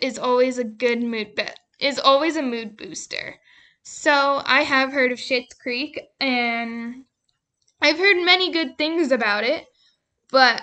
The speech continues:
I haven't gotten into watching it just because I haven't. <laughs> I've just not been the best with, like, exploring outside of The Office with those kind of T V shows,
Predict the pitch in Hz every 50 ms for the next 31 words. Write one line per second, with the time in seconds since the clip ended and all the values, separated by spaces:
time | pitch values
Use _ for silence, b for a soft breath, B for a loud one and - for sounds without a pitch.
0 | - - 240 247 247 254 254 240 240 233 233 254 254 240 240 - - - _ -
1 | 233 226 220 - 233 233 226 226 226 226 226 226 - - 247 233 233 233 247 320
2 | 349 415 453 440 - - 294 233 214 - - - _ - - - - _ - 240
3 | 233 240 - - - _ 240 240 220 - - 233 220 220 220 226 226 226 226 202
4 | 220 220 220 220 220 - - - - 226 220 214 214 330 339 339 339 349 339 349
5 | 339 - - - B B B B B B B B B B _ _ _ - 233 233
6 | 226 226 220 220 226 226 233 226 - - - 220 220 214 - - - - _ _
7 | - 233 226 226 226 226 233 233 233 - _ _ - 233 233 233 233 214 226 214
8 | 214 220 - - - - _ - - 247 233 226 233 - _ - 226 226 226 226
9 | 220 220 214 - b b b b b b b b b b _ _ _ _ 262 254
10 | 247 - - - 233 226 226 220 220 - 226 226 226 226 - 254 233 220 220 220
11 | 220 214 220 220 214 214 220 220 220 _ 269 262 269 285 285 - - - 277 269
12 | 277 - 269 269 277 277 - - - 294 285 269 277 269 269 - 269 262 254 269
13 | 277 285 285 - 302 277 277 285 294 311 311 311 -